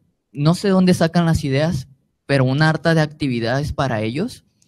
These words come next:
Entonces, mi experiencia cercana fue, ¿no? Que se, se me acercaron una, una compañera que está en difusión cultural a cargo de los niños. Me dice, "Oye, ayúdame con una actividad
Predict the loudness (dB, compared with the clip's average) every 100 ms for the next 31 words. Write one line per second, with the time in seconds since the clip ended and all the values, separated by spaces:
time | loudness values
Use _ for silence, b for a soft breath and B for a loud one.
0 | b b b b _ -8 -4 -4 -2 0
1 | 0 -2 -2 -2 0 0 0 -2 -4 -4
2 | -4 -6 -4 -4 -2 -2 0 -4 -2 0
3 | 2 0 -4 -14 -20 _ _ -8 -2 -2
4 | -2 -4 -2 0 0 2 0 0 0 -2
5 | -6 _ -8 -4 -2 -2 -2 -2 -2 -2
6 | -4 -8 -4 -2 -2 -4 -6 -4 -2 -4
7 | -2 -2 0 -2 -6 b b -10 -6 -6
8 | -2 -2 0 0 0 -2 -8 -6 -2 -2
9 | -4 -8 _ _ _ _ _ _ -4 -2
10 | 2 2 4 4 4 4 2 -2 -8 -8
11 | -8 -8 -6 -6